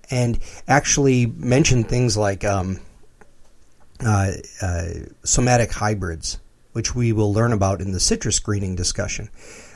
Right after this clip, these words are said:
Uh, somatic hybrids where no genes are spliced, but where nuclei of multiple organisms are fused together, mixing those genomes together. Something nature does on its own, but here we're assisting nature by doing this in the laboratory.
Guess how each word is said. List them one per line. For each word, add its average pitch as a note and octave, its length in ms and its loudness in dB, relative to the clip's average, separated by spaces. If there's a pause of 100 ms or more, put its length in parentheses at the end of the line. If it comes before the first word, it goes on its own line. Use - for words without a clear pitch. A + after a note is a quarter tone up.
Uh, G#2+ 80 4
somatic B2+ 440 4
hybrids A#2 540 2
where G#2+ 240 0
no C3+ 280 8
genes B2+ 360 4
are G2 140 4
spliced, C3+ 680 2
but A#2 160 2
where A2+ 280 2 (220)
nuclei B2+ 680 2 (260)
of G#2+ 320 -2
multiple A2 400 2
organisms G#2 600 0
are G2 160 0
fused B2+ 440 -2
together, G#2+ 360 2
mixing G#2 440 0
those G2 240 0
genomes G2 440 -2
together. B2+ 440 0 (320)
Something F#3+ 340 2
nature A#2 320 2
does G2+ 240 2
on G2+ 140 0
its F#2 180 -2
own, D3 300 4
but G#2+ 260 0
here A2+ 260 0
we're G#2 200 0
assisting G2+ 500 2
nature F2+ 320 -4
by F#2+ 140 0
doing G2 260 0
this F2+ 220 -2
in F2+ 100 -4
the F2 80 0
laboratory. G2+ 720 -2